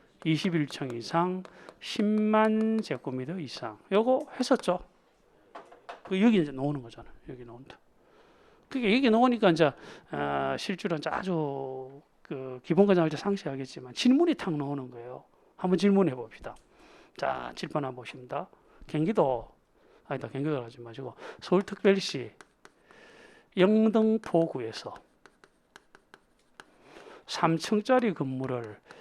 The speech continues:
건축을 한다. 그럼 뭐 허가 대상이거든요, 원래. 예? 정축을 한다 합시다. 그러면 삼 층을 정축을 한다 했을 때,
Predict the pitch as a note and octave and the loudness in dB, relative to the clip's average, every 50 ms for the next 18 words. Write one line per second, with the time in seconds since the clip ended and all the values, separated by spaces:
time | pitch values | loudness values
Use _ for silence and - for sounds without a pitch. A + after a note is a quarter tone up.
0 | - - _ _ - C#3+ C#3 C3+ - C3+ A#2 A#2 A#2 A2 - A2+ - - - - | -20 -20 _ _ -4 -4 -4 -4 -6 -10 -10 -10 -12 -10 -12 -12 -12 -12 -10 -6
1 | - F#3+ F#3 D#3 C3+ - _ - - A#3 C4 B3+ G#3+ A3 - - G3 G3+ G3+ F#3+ | -4 -4 -4 -4 -8 -10 _ -4 0 2 2 2 2 0 0 0 0 0 0 -2
2 | F3 D#3+ F3+ E3 D3+ D#3 E3+ F3 F#3 G#3+ - _ _ _ _ _ _ _ _ _ | -2 -2 -2 -2 0 -2 -2 -4 -6 -8 -10 _ _ _ _ _ _ _ _ _
3 | _ _ _ _ _ _ - _ _ _ _ _ _ - F#3 F3 - - _ _ | _ _ _ _ _ _ -20 _ _ _ _ _ _ 2 2 2 2 -6 _ _
4 | _ _ _ _ _ _ _ _ _ _ _ - G3+ G#3+ G3+ - F#3+ D3 B2+ D3 | _ _ _ _ _ _ _ _ _ _ _ 8 8 8 8 4 -2 -2 -2 -2
5 | C#3 D3 C#3 - - - C3+ B2+ B2+ A#2+ B2 C3+ C#3 - - E3 E3 D#3+ - G#3 | -4 -4 -6 -8 -8 -10 -10 -10 -10 -12 -12 -12 -12 -6 -4 -2 -2 0 0 0
6 | F#3+ D3+ D#3 F#3+ G3 - - D3+ C3+ B2+ B2+ C3+ C3+ C3 - F3 C#3+ - C#3+ B2+ | 2 4 4 4 4 4 0 -2 -4 -4 -4 -6 -8 -6 -6 -6 -6 -6 -10 -12
7 | - - B2+ | -10 -12 -12